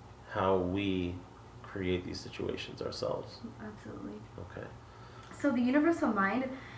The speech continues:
Speaker 2: is collectively contributing to creating our physical reality, right?
Speaker 1: Uh-huh.
Speaker 2: So one thing I like about this law as well is that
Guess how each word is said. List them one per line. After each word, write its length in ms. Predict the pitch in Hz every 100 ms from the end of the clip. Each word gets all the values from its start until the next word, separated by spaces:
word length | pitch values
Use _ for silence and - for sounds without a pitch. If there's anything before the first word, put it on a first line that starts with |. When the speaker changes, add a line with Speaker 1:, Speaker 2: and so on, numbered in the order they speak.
| - -
Speaker 2:
is 200 | 226 208 -
collectively 680 | 240 214 214 - 208 208
contributing 640 | 208 202 - 214 196 196 196 -
to 220 | 202 196
creating 340 | - 208 202 180
our 100 | 190
physical 360 | 202 185 - 180
reality, 520 | 185 175 175 - 214 202 -
right? 320 | 202 220 240 - -
Speaker 1:
Uh-huh. 240 | 101 98 90 - - - - - -
Speaker 2:
So 540 | 214 202 196 196 - - - - - - -
one 160 | 240 247
thing 120 | 294
I 60 | 233
like 220 | 220 226
about 300 | 208 180 -
this 220 | 196 -
law 160 | 202 202
as 100 | 196 -
well 360 | 185 214 277 - - - - - -
is 160 | 196
that 400 | 226 208 190 -